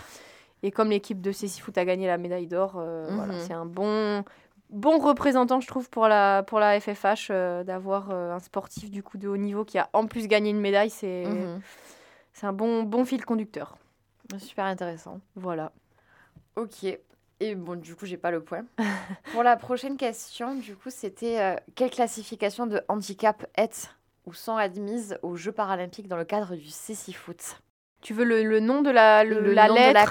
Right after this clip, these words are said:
Speaker 1: euh ?
Speaker 2: classification, ou alors, euh, tu peux juste dire les personnes qui peuvent y participer si t'as pas le nom de la classification.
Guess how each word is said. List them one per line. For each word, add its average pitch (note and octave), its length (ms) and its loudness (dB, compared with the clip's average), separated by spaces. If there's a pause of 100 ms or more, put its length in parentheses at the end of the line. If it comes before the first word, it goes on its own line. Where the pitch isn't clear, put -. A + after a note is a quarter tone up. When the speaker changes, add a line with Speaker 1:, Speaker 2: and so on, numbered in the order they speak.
Speaker 1:
euh ? - 60 8
Speaker 2:
classification, G#3+ 1040 0
ou G#3 160 4
alors, G#3 340 6
euh, F#3 60 -2
tu - 160 -8
peux F#3+ 160 -8
juste F3 260 -8
dire F#3+ 160 -6
les D#3+ 140 -10
personnes - 360 -16
qui - 120 -20
peuvent E3 140 -10
y D#3+ 80 -12
participer - 580 -14
si - 100 -16
t'as D#3+ 140 -4
pas F#3+ 160 0
le E3+ 140 -6
nom F3 300 -8
de F3+ 60 -10
la E3 120 -8
classification. F3 840 -14